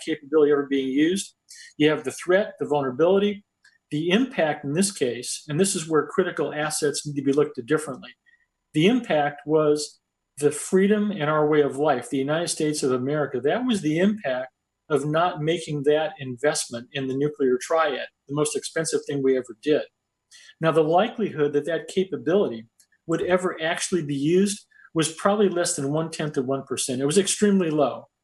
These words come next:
But the reason we did that is because you can't make mistakes with critical assets where you've got these valuable, people are gonna die, the country's gonna go under,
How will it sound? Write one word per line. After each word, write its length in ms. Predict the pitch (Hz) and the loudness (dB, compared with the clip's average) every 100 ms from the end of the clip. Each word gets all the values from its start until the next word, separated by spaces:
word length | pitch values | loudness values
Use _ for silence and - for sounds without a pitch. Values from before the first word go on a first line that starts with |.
| _ _ _ _ - | _ _ _ _ -4
But 100 | 160 | 0
the 100 | 165 | 4
reason 360 | 202 233 208 | 4 4 2
we 120 | 175 | 0
did 300 | 151 170 214 | 2 4 4
that 300 | 143 127 135 | 0 -2 -2
is 180 | 151 151 | -4 -6
because 600 | - 156 - 170 170 165 - _ _ 156 | -8 -8 -2 0 0 -4 -10 _ _ -12
you 120 | 165 | -10
can't 360 | - 214 202 | 0 0 0
make 260 | 180 190 190 | 0 -2 -2
mistakes 480 | 139 - 175 175 - | -8 -4 -4 -4 -6
with 160 | 139 | -6
critical 460 | - 165 151 143 143 | -4 -6 -2 -2 0
assets 420 | 160 156 135 123 - | -2 -2 -6 -8 -2
where 120 | 139 | 0
you've 240 | 135 131 | 0 -2
got 220 | 147 147 - | 0 0 -2
these 420 | 147 135 127 - _ _ _ _ _ | -4 -4 -4 -10 _ _ _ _ _
valuable, 800 | 123 156 175 185 175 160 147 147 170 165 | 0 4 4 2 0 0 -2 -4 -10 -6
people 240 | 165 202 190 | 0 2 2
are 80 | 147 | 2
gonna 220 | 147 131 | 0 2
die, 500 | 160 160 180 190 - _ _ _ | 0 0 0 -2 -6 _ _ _
the 80 | 143 | -2
country's 400 | 135 185 190 175 | 0 -4 -2 -4
gonna 180 | 165 139 | -2 0
go 200 | 131 139 | 0 2
under, 400 | 185 202 202 | 4 2 2